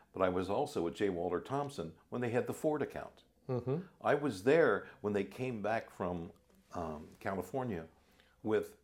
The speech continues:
Speaker 1: some eight millimeter film and said, "We have to change the entire campaign for the Mustang." It was the eight millimeter film of a Walter Mitty type character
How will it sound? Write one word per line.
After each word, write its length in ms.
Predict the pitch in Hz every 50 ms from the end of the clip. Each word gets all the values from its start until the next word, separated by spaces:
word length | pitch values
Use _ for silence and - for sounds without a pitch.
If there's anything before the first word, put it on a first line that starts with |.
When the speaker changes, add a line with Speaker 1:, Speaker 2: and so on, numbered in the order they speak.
| _ _
Speaker 1:
some 240 | - - 120 107 101
eight 220 | 123 131 147 - 117
millimeter 480 | 123 127 127 123 113 113 113 104 107
film 380 | 98 - - 120 101 82 71 - - _ _ _ _ _ _ _ _ _ _ _ _ _ _ _ - 104
and 120 | 101 92
said, 340 | - - 104 90 87 82 - - _ _ -
"We 120 | 107 107 90
have 280 | 104 113 113 - - -
to 80 | -
change 680 | - - - 127 113 101 90 90 87 82 82 - - - _ _ _ _
the 120 | 95 90
entire 480 | 82 80 - - - 110 107 98 95 90
campaign 680 | 92 - 110 95 90 87 - - 110 98 82 78 73
for 140 | - - 80
the 80 | 80
Mustang." 400 | 87 92 92 - - - - - - _ _ _ _ _ _ _ _ _ _ _ _ _ _ _ _ _ _ _ _ _ _ _ _ _ _ _ -
It 140 | 113 113 95
was 240 | 90 90 85 -
the 180 | - 85 - -
eight 280 | 95 110 139 135 - - _ _
millimeter 480 | 104 104 107 101 101 95 87 85 95 87
film 480 | - - 110 95 90 82 80 82 82 - - - - - - -
of 180 | 107 87 -
a 120 | 82 62 64 - - -
Walter 480 | - 92 92 98 101 95 - 101 90
Mitty 280 | 80 90 95 90 90 85
type 360 | - - 92 87 85 - -
character 540 | - 101 92 82 69 67 - - - 78